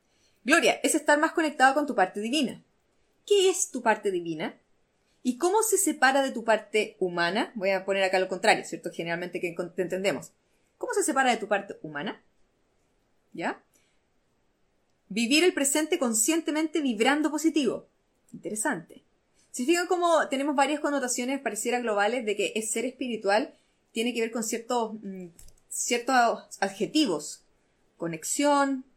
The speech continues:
que ustedes están diciendo. Eh, considerar al otro. ¿Ya?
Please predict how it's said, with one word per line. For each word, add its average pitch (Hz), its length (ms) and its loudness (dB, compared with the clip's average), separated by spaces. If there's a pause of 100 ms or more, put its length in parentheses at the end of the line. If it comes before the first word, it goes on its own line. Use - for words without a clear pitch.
(140)
que 185 60 -6
ustedes 403 240 4
están 233 260 0
diciendo. 151 540 -8 (920)
Eh, 165 960 -2
considerar 185 460 4
al 165 120 4
otro. 254 560 0 (2500)
¿Ya? 180 380 -4